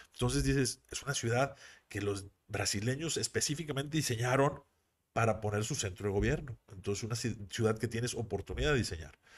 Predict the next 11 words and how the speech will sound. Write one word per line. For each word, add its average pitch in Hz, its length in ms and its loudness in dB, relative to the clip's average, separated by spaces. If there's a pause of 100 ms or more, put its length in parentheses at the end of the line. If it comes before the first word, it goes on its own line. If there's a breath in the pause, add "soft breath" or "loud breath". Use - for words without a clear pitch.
(300 loud breath)
Entonces, 123 460 6 (460 soft breath)
los 120 400 8
principios 151 640 2
que 147 140 2
rigieron 120 760 4
el 101 240 0
diseño 110 480 2
de 98 60 0
las 95 140 0
ciudades 117 320 4
hace 117 180 -2